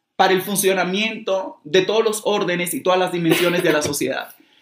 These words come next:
Entonces, tú al nacer, que fuiste inscrito y definido, descrito como un varón, como un hombre, tú tienes que cumplir esos parámetros para tú ser inteligible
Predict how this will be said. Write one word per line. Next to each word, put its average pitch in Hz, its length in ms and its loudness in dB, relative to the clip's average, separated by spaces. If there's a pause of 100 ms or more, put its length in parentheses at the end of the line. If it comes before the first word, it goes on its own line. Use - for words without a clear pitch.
(160)
Entonces, 233 560 2
tú 277 240 4
al 254 140 4
nacer, 220 840 0
que 180 100 4
fuiste 220 320 -2
inscrito 226 560 0
y 175 40 0
definido, 180 680 0
descrito 175 680 0
como 165 200 -2
un 208 100 -2
varón, 214 500 2
como 170 240 0
un 220 120 -2
hombre, 214 480 -2 (320)
tú 240 200 0
tienes 294 320 4
que 240 160 -6
cumplir 233 560 0
esos 226 300 0
parámetros 156 880 -4 (260)
para 196 380 2
tú 277 180 4
ser 233 220 4
inteligible 190 1040 0